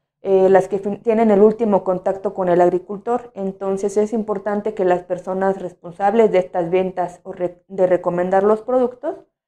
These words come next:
pues, estén, eh, capacitadas y debidamente entrenadas para hacer esta actividad de, de recomendar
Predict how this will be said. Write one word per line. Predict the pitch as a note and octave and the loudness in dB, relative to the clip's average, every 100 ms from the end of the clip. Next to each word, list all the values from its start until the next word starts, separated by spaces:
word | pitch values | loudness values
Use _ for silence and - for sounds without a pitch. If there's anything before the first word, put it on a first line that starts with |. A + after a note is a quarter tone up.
| _ _ _ - | _ _ _ -12
pues, | A3+ G#3+ | -8 -8
estén, | - G#3 G3+ G3 - | -6 -2 0 -2 -4
eh, | F#3 F#3 F3+ F3+ F3+ F3 | 0 4 6 8 6 4
capacitadas | F3+ F3+ F3 F#3+ G3+ G3+ G#3 G#3 | -2 -6 -8 -2 2 4 2 0
y | F#3 | -4
debidamente | F3+ F#3 F#3 F#3 F3+ F#3+ | -2 2 2 2 0 -2
entrenadas | F3+ F#3 F3+ F3+ F3+ F3+ | -2 0 2 2 0 -2
para | E3+ E3 D#3+ | -4 -4 -4
hacer | - D#3+ F3+ | -8 -6 -2
esta | F3 F3 F3 - | -2 -4 -8 -8
actividad | E3 - F3 E3+ E3+ E3 | -14 -8 -2 2 2 2
de, | F3 E3+ | 0 0
de | E3+ E3+ | -2 -4
recomendar | D#3 E3+ E3 E3 E3+ E3 | -4 -8 -6 -2 -2 -2